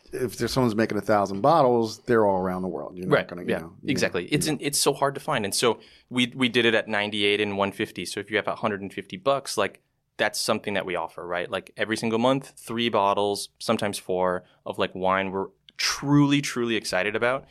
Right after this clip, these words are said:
Speaker 2: and that's drinking well right now. And so you can just sign up subscription basis and you'll learn, you know, we, we send out the email so that you know exactly, tell a story about, like, a personal story about the wines and then some facts.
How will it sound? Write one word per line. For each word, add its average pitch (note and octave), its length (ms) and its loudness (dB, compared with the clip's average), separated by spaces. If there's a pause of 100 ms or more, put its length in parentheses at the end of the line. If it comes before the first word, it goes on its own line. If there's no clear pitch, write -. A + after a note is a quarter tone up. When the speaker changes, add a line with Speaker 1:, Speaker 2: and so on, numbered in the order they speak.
(160)
Speaker 2:
and A2 140 2
that's F#2+ 140 -2
drinking G#2 380 -4
well F#2+ 200 2
right F#2+ 180 0
now. F#2 360 -6 (240)
And A#2 100 -2
so - 80 -2
you A#2+ 140 0
can B2 100 -2
just A2 160 -2
sign G2+ 240 0
up G2 240 -2 (280)
subscription G#2 540 -4
basis F#2 460 -4 (260)
and B2 140 0
you'll B2 160 2
learn, A2+ 460 2
you A#2 100 -2
know, G2 100 2
we, G2 200 -2 (120)
we G#2 280 -8
send G2+ 240 0
out G2 120 0
the G2 220 -8
email F#2+ 400 -2
so - 160 -6
that F#2+ 100 -6
you G#2 120 -6
know F#2 160 0
exactly, F#2 480 -4 (180)
tell G2+ 160 0
a G2 60 2
story F#2+ 260 0
about, F#2 260 -2
like, F#2+ 160 -2
a F2+ 60 -4
personal G#2 400 -2
story F#2 280 0
about F2+ 180 -2
the F2+ 80 -6
wines G2+ 360 2
and A#2 80 -2
then F#2 160 -2
some F2+ 140 -10
facts. - 480 -6